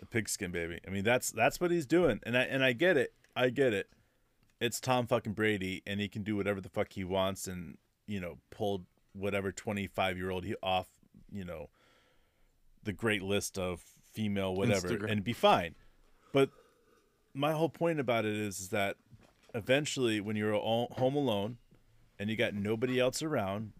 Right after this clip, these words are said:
Speaker 1: and all you're doing is wishing that you didn't fuck up, you're gonna go back
Speaker 2: And
Speaker 1: to
Speaker 2: you're
Speaker 1: this
Speaker 2: just hanging
Speaker 1: moment
Speaker 2: out
Speaker 1: where
Speaker 2: with
Speaker 1: Giselle said, "Hey, babe, hang it up." And you said, "Fuck that. I got five more years left."
Speaker 2: Yeah, dude. I mean, it's, it's very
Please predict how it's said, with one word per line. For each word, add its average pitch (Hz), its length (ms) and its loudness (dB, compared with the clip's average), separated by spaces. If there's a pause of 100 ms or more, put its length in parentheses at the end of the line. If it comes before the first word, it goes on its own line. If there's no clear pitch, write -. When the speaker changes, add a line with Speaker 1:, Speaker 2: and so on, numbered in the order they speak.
(100)
Speaker 1:
and 101 120 -6
all 113 220 0
you're 151 140 -2
doing 135 380 2
is 101 180 -4
wishing 113 380 -2
that 104 120 -2
you 101 100 -4
didn't 104 440 -6
fuck 131 240 -2
up, 87 180 -2 (1040)
you're 117 160 0
gonna 131 140 0
go 113 180 4
back 107 200 4
Speaker 2:
And 113 80 0
Speaker 1:
to 117 40 4
Speaker 2:
you're 117 80 4
Speaker 1:
this 117 100 0
Speaker 2:
just 113 80 -4
hanging 127 120 4
Speaker 1:
moment 123 120 4
Speaker 2:
out 113 60 4
Speaker 1:
where 110 80 4 (240)
Speaker 2:
with 98 100 -16
Speaker 1:
Giselle 107 380 0
said, 98 200 0
"Hey, 104 140 0
babe, 98 300 0 (420)
hang 107 200 -4
it 101 100 0
up." 90 260 0
And 90 140 -6
you 95 80 -4
said, 90 340 -2 (280)
"Fuck - 320 6 (120)
that. 92 320 2
I 104 80 2
got 98 240 0
five 98 200 2
more 92 140 -4
years 90 280 -6
left." - 280 -14 (1500)
Speaker 2:
Yeah, 135 280 6
dude. 113 260 0
I - 20 0
mean, 143 180 2 (120)
it's, - 280 0 (100)
it's 120 140 -10
very 147 560 4